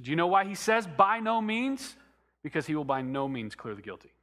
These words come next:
See that? For those who are in Christ, those who are responding faithfully to what he has called you to, he, he's made the change. The, uh, I, I read it in, a, uh, in something by Tim Keller this week, that the verdict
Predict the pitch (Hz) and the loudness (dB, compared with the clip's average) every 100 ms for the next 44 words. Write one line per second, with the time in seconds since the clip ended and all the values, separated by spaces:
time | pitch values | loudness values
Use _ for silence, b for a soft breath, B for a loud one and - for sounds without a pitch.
0 | _ _ _ _ _ _ _ _ _ _ | _ _ _ _ _ _ _ _ _ _
1 | _ _ _ _ _ - 135 135 151 - | _ _ _ _ _ -12 -4 -2 -4 -10
2 | _ _ _ _ _ _ _ _ - 143 | _ _ _ _ _ _ _ _ -4 -2
3 | 165 180 143 - 208 185 - - - _ | 0 -2 0 0 0 -2 -10 -18 -20 _
4 | - 156 156 165 139 - 160 170 160 - | -4 -2 0 -2 -4 -4 0 0 0 -2
5 | 170 214 - 123 - 127 151 151 135 - | -2 -2 -4 -8 -6 -4 -2 -2 -4 -4
6 | - 226 202 107 107 98 120 _ _ _ | -2 -2 -4 -12 -12 -12 -14 _ _ _
7 | _ _ _ _ _ _ - 202 151 185 | _ _ _ _ _ _ -8 -6 -2 2
8 | 269 240 247 240 190 - 196 156 110 117 | 2 2 0 0 -2 0 0 0 -4 -2
9 | 147 147 139 117 b b b b b _ | 0 2 0 -2 b b b b b _
10 | _ _ _ - 127 107 135 143 151 147 | _ _ _ -4 -2 0 2 2 0 0
11 | 135 139 120 127 113 139 131 117 104 - | -2 -6 -4 -2 -2 -2 -2 -4 -8 -16
12 | _ - 143 131 - 151 135 165 139 123 | _ -2 0 -2 -4 -4 0 0 0 -4
13 | 139 120 117 123 127 127 113 185 175 123 | -6 -4 -4 -2 -2 2 4 4 4 -4
14 | - | -10